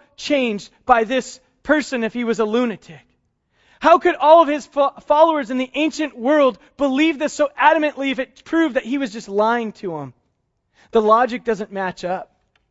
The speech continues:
The one conclusion he comes to, and I tend to believe in it, is just on logic alone,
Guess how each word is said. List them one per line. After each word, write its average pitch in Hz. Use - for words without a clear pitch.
The 202
one 240
conclusion 220
he 247
comes 202
to, 202
and 185
I 220
tend -
to 202
believe 190
in 170
it, 170
is 160
just -
on 240
logic 226
alone, 208